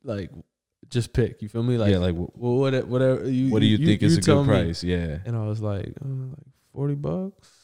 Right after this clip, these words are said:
Speaker 1: You know what I'm saying? Like, it took him five minutes. I feel like forty is decent. Like,
Speaker 2: Mm-hmm.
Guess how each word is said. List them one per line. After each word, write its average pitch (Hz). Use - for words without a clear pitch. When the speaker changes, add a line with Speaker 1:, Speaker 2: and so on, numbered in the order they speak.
Speaker 1:
You 120
know -
what 147
I'm 147
saying? 143
Like, 110
it 107
took 139
him 113
five 107
minutes. 120
I 107
feel 113
like 104
forty 113
is 104
decent. 113
Like, 98
Speaker 2:
Mm-hmm. 110